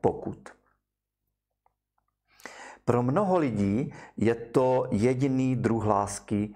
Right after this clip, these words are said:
jaký kdy poznali. Je to láska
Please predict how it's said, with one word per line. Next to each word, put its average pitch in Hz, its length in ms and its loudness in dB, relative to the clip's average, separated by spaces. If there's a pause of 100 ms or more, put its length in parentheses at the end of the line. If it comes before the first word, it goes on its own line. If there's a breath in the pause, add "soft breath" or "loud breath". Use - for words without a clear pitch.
(120 loud breath)
jaký 101 340 0
kdy 95 180 2
poznali. 85 640 -2 (1080 loud breath)
Je 113 140 2
to 147 240 2
láska 120 800 0